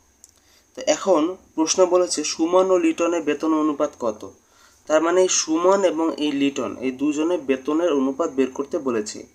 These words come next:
তাহলে আমরা লিখি সুমন is to লিটন, সুমনের হচ্ছে একুশ এক্স by দশ is to লিটনের হচ্ছে সাত এক্স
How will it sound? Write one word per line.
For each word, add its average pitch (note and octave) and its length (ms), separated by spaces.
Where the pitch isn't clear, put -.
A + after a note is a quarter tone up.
তাহলে D#3 260
আমরা E3+ 220
লিখি D#3 420
সুমন D3+ 640
is D3 120
to D#3+ 100
লিটন, C#3+ 640
সুমনের F3+ 540
হচ্ছে F3+ 300
একুশ D#3+ 540
এক্স D3 500
by B2+ 300
দশ C3+ 580
is D#3+ 260
to D#3+ 260
লিটনের F3 480
হচ্ছে F3 520
সাত - 440
এক্স G#3+ 320